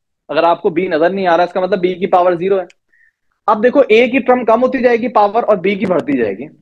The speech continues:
ए क्यूब था, अब ए स्क्वायर हो गया, B zero था, अब B one हो गया, फिर ए और कम हो जाएगा, B और बढ़ जाएगा।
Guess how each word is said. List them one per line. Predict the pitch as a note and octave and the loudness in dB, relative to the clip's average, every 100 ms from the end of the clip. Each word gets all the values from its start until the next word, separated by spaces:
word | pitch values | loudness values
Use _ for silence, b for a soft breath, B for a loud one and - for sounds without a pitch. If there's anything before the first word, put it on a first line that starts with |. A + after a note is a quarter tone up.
| - | -2
ए | F3 G#3+ | 2 2
क्यूब | G#3+ A#3 G#3+ | 2 -4 0
था, | B3 | -2
अब | - F#3+ F#3+ | 0 -4 0
ए | G3 G#3 | 2 2
स्क्वायर | G3+ F3 A3+ | 2 0 2
हो | B3+ | 2
गया, | A3+ A#3+ A#3 _ _ _ | 0 -4 -6 _ _ _
B | A#2+ D3 A3 | -4 -2 0
zero | E3 G3 A3+ | 2 2 2
था, | - B3 | 0 -2
अब | F3+ D#3 | -2 -2
B | D3+ | 0
one | C3+ B2+ | 0 0
हो | C3+ | -2
गया, | C3 B2+ | -2 -6
फिर | _ _ _ _ _ _ _ _ _ _ D#3 _ _ _ _ _ _ _ | _ _ _ _ _ _ _ _ _ _ -20 _ _ _ _ _ _ _
ए | - | 2
और | G#3+ A3+ | 2 2
कम | A#3+ B3+ | 0 -2
हो | A#3+ | 0
जाएगा, | A3+ G#3+ | 0 -2
B | G#3+ - _ _ _ _ _ _ _ _ _ _ _ | -6 -10 _ _ _ _ _ _ _ _ _ _ _
और | D#3 | -20
बढ़ | E3+ F3 | -14 -8
जाएगा। | F3 E3 D#3+ | -4 0 -2